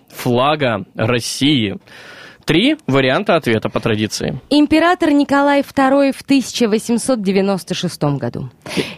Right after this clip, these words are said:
Speaker 2: Император Александр второй в тысяча восемьсот семьдесят шестом году. Либо император Николай первый в тысяча восемьсот пятьдесят пятом году.
Speaker 1: Итак,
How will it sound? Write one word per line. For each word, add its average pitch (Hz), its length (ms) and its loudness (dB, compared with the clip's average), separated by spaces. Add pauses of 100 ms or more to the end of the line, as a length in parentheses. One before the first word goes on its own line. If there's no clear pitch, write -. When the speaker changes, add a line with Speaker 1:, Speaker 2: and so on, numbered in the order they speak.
Speaker 2:
Император 294 800 2
Александр 277 720 0
второй 233 380 2
в - 120 -8
тысяча 269 380 0
восемьсот 247 560 0
семьдесят 262 600 0
шестом 170 420 -2
году. 143 320 -2 (340)
Либо 240 480 2
император 220 560 0
Николай 175 420 2
первый 285 460 2
в - 80 -14
тысяча 208 340 0
восемьсот 185 560 -2
пятьдесят 214 640 0
пятом 143 400 0
году. 135 320 -2 (280)
Speaker 1:
Итак, 113 460 -2